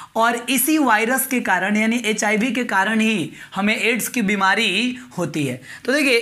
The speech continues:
एड्स की बीमारी जब हमारे स-, हमको होगा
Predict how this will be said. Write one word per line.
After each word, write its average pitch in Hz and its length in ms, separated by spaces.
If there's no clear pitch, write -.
एड्स 294 240
की 302 120
बीमारी 240 400
जब 240 180
हमारे 226 340
स-, 202 100
हमको 208 400
होगा 196 440